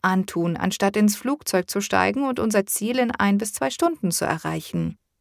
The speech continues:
Zwei Tage in diversen, überfüllten, stinkenden, lauten Zügen zu sitzen,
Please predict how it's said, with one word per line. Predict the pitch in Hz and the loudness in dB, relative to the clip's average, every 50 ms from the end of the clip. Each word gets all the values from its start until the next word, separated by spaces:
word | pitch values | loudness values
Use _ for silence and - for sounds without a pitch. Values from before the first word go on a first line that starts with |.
| _ | _
Zwei | - - - 262 302 | -2 2 4 4 4
Tage | 311 - 262 262 254 226 196 170 | 4 2 4 4 4 4 4 2
in | - 165 170 | 2 0 0
diversen, | 151 151 151 165 175 180 185 196 196 196 180 165 | -2 -2 0 2 4 4 6 4 4 2 0 -2
überfüllten, | 160 156 156 165 - - 254 277 285 - - - 165 147 - - - | -2 -2 -2 -2 0 0 2 2 2 2 0 -2 -4 -4 -4 -8 -10
stinkenden, | - - - 190 208 233 214 208 - 165 147 - - - - | -10 -2 2 2 2 2 2 -2 -4 -4 -2 -2 -4 -4 -2
lauten | - 185 190 190 202 202 - 180 170 | 2 4 4 4 4 2 0 -4 -2
Zügen | - - - 247 285 262 226 202 | -2 -2 -2 0 2 4 4 2
zu | - - | 2 2
sitzen, | 175 170 185 190 190 - - 247 247 285 | 0 2 2 2 2 0 0 0 0 0